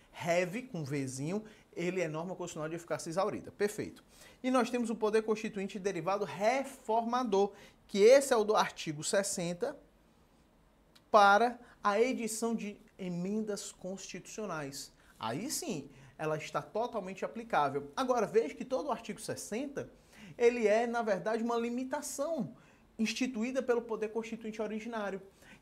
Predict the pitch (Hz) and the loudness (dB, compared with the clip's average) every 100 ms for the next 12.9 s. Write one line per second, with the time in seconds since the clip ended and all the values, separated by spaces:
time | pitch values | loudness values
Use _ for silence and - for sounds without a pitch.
0 | - 320 359 - 240 262 311 240 220 240 | -6 -4 -4 4 6 8 6 4 2 2
1 | 233 214 214 226 240 226 208 160 196 202 | 2 0 0 0 0 -2 -4 -2 0 -2
2 | 185 160 160 147 143 151 151 165 - 127 | -2 -8 -6 -8 -8 -10 -10 -10 -8 -8
3 | 120 123 - 135 208 233 185 - 190 143 | -8 -10 -10 -6 -2 0 -2 -8 -8 -10
4 | 135 147 143 135 139 160 165 151 147 160 | -8 -12 -10 -10 -10 -10 -12 -12 -10 -8
5 | 156 156 156 135 135 170 160 160 220 220 | -6 -8 -8 -6 -8 -8 -8 -8 -8 -4
6 | 220 220 165 - 151 - - - - - | -4 -4 -8 -12 -16 -20 -20 -20 -10 2
7 | 285 214 147 - - 220 262 240 294 233 | 6 6 2 -8 2 4 6 2 -2 -2
8 | 226 - 262 - 208 196 220 226 185 180 | -4 -2 -4 -2 -4 -4 0 0 2 0
9 | 190 214 214 180 180 - 196 214 214 247 | 0 -4 -2 -2 -4 -4 -6 -6 -8 -8
10 | 254 226 208 - - - 190 196 190 170 | -2 -2 -2 -6 -14 -4 0 0 0 -2
11 | - 170 160 160 160 - - 165 - 160 | -2 -4 -2 -2 -4 -8 -6 -6 -4 -8
12 | 147 151 143 226 240 240 262 220 143 | -8 -10 -8 -4 -4 0 0 0 -2